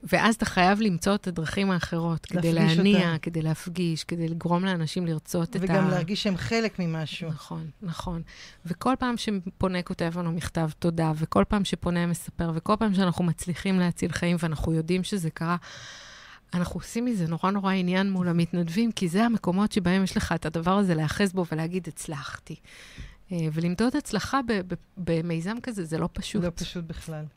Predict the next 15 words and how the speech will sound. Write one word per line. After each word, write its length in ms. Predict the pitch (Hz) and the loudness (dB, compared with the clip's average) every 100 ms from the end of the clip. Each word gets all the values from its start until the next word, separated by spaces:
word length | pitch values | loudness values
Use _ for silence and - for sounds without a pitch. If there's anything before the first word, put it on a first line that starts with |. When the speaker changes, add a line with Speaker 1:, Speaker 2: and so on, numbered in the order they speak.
| _ - | _ -10
Speaker 1:
נכון. 360 | 170 - 175 156 - | -10 -6 -6 -6 -10
Speaker 2:
אז, 140 | 156 156 | -14 -12
אה, 40 | 156 151 151 156 | -10 -10 -10 -10
אני 120 | 156 | -8
מניחה 360 | 165 165 156 175 | -6 -6 -6 -6
שיש 420 | 165 165 - - | -6 -10 -12 -14
הרבה 360 | 180 170 160 180 | -10 -6 -2 -2
דברים 220 | 170 180 | -2 -2
שחולפים, 720 | 170 190 170 156 - 165 240 226 | -2 -2 -4 -6 -8 -6 -2 -2
ופתאום 480 | 170 202 185 180 165 | -2 -8 -6 -4 -4
ככה 280 | 165 151 | -6 -8
יש 260 | 170 160 - | -6 -6 -6
איזה 160 | 160 165 | -6 -4
משהו 360 | 165 160 170 | -4 -6 -10
ש-, 120 | - | -10